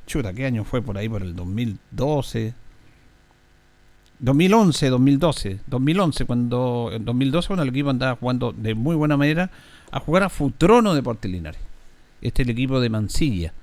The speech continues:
Eh, fuimos a, a, a jugar, fue Linares a jugar a Futrono, fuimos a transmitir, esto queda en Osorno más allá,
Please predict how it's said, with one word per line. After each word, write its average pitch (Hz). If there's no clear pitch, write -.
Eh, 117
fuimos 214
a, 151
a, 120
a -
jugar, 147
fue -
Linares 143
a -
jugar 131
a 120
Futrono, 196
fuimos 139
a 113
transmitir, 120
esto -
queda 117
en 110
Osorno 196
más 170
allá, 202